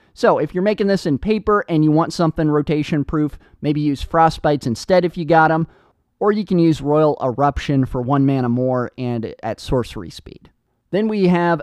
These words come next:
a Arena exclusive card in three copies of Tin Street Cadet. This is our third and final one-drop goblin. It's the weakest of the three we've got,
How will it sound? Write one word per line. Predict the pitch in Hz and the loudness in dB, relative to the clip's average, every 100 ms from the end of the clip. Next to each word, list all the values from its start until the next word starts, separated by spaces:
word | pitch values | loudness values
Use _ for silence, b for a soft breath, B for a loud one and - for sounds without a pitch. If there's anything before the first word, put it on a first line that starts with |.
| - | 0
a | 143 131 - | 2 2 2
Arena | 135 127 226 240 | -2 0 2 2
exclusive | 180 - - 202 202 185 147 | -2 -8 -4 -2 0 -2 -2
card | 170 170 160 151 - | 2 4 4 0 -2
in | 143 127 - - | -2 -2 -4 -14
three | - 202 | -6 -4
copies | 202 185 160 160 147 - | 2 2 4 2 0 -2
of | - 202 - | -4 -4 -6
Tin | - 190 | -2 -2
Street | 196 - 175 170 - | -2 -4 -2 -2 -4
Cadet. | - 98 139 185 - _ _ _ - | -10 -4 0 2 0 _ _ _ -6
This | 185 180 | -4 -2
is | 156 | 0
our | 139 120 | 0 0
third | - 185 190 170 | -4 -2 -2 -2
and | 147 135 | -4 -4
final | - 160 165 160 147 | 0 0 2 2 0
one-drop | 120 147 160 139 147 143 - | -4 -4 -2 2 2 2 2
goblin. | 170 170 170 170 - b b | 4 4 2 0 -4 b b
It's | 160 - | -6 -4
the | 135 | -4
weakest | 156 - 214 - | -4 -2 -2 0
of | 175 | -2
the | 156 | -2
three | - 175 175 | -6 -2 0
we've | 151 165 151 | 0 0 0
got, | 147 160 160 | 2 2 2